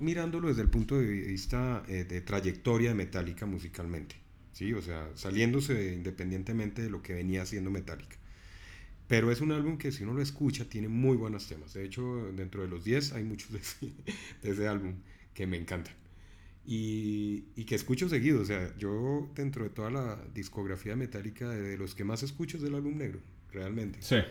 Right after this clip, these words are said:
Speaker 1: Y no estoy hablando de Enter Sandman, o sea, no, aunque fue, hago un paréntesis ahí, Enter Sandman está dentro de los diez. También por una relación que,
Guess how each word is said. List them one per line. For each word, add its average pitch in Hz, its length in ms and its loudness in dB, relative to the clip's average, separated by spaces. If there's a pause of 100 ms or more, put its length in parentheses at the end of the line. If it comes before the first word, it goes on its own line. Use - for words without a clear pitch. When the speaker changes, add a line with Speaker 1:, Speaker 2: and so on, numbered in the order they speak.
(220)
Speaker 1:
Y 131 100 6
no 147 80 10
estoy 160 200 4
hablando 147 280 8
de 135 60 6
Enter 110 200 0
Sandman, 85 400 -6
o 87 60 -14
sea, 90 160 -10 (160)
no, 117 460 -6
aunque 113 300 4
fue, 143 420 6 (340)
hago 107 180 -2
un 123 180 0
paréntesis 120 520 0
ahí, 92 180 -2
Enter 95 220 -6
Sandman 123 280 -2
está 104 180 -4
dentro 98 220 -6
de 107 60 -4
los 92 120 -4
diez. 90 320 -6 (320)
También 123 340 4
por 143 180 4
una 131 440 4
relación 101 540 -2
que, 117 360 -2